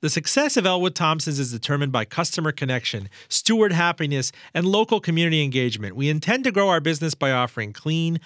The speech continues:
high-quality products at fair prices with friendly, knowledgeable customer assistance. Elwood's is a mission-first driven business.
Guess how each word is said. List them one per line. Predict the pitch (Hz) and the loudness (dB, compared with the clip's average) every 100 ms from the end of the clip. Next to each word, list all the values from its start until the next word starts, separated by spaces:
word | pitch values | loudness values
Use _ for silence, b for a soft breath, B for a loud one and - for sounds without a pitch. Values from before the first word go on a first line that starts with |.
| B - | B -4
high-quality | 135 175 - 165 156 139 | 0 0 2 2 2 0
products | - 120 117 113 | 0 0 0 -4
at | 117 | -8
fair | - 120 131 | -4 -2 -2
prices | 120 110 - 107 B B B | -2 -2 -4 -6 B B B
with | 127 110 | -8 -8
friendly, | - 139 160 170 160 b _ | -2 0 2 0 -2 b _
knowledgeable | 117 120 131 127 123 127 - - | -6 0 0 0 -2 -4 -6 -10
customer | 107 104 - 104 104 - | -6 -4 -6 -8 -8 -8
assistance. | - - 98 - 90 - | -6 -6 -6 -10 -10 -6
Elwood's | 147 180 202 165 | 0 2 2 0
is | 151 | 0
a | |
mission-first | 135 139 151 180 180 170 - 127 127 - - | 0 2 0 -2 -4 -6 -2 -2 -2 -8 -10
driven | 120 113 117 120 - | -6 -6 -6 -8 -10
business. | 113 104 - 92 | -8 -8 -10 -10